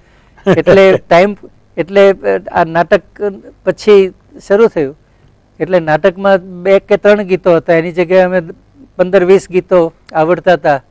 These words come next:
Speaker 1: કેમ કે મારી ઉપરાંત ત્રણ ચાર વિદ્યાર્થીઓ હતા કે જે ભાવનગરના અને સૌરાષ્ટ્રના હતા, એટલે એમને ગરબા આવડતા હતા.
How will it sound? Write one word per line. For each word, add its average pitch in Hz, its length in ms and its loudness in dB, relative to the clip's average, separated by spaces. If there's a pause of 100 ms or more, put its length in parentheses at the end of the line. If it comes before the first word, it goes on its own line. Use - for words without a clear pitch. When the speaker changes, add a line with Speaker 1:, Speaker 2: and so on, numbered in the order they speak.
(680)
Speaker 1:
કેમ 170 120 -8
કે 175 140 -6 (480)
મારી 165 320 0
ઉપરાંત 180 400 0 (180)
ત્રણ 185 180 -4
ચાર 202 220 2
વિદ્યાર્થીઓ 190 720 0
હતા 175 240 0
કે 175 220 -4
જે 160 160 -8
ભાવનગરના 165 800 -4
અને 156 180 -12
સૌરાષ્ટ્રના 151 640 -6
હતા, 135 180 -16
એટલે 147 340 -10 (680)
એમને 170 260 -8
ગરબા 151 280 -2
આવડતા 139 340 -4
હતા. 127 240 -20